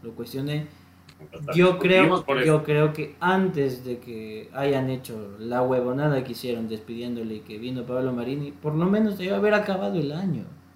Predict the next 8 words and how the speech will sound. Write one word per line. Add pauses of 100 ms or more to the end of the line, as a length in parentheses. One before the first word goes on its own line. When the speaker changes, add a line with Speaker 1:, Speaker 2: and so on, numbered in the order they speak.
(920)
Speaker 1:
Y
ahí
podías
comenzar
un
proceso
desde
cero.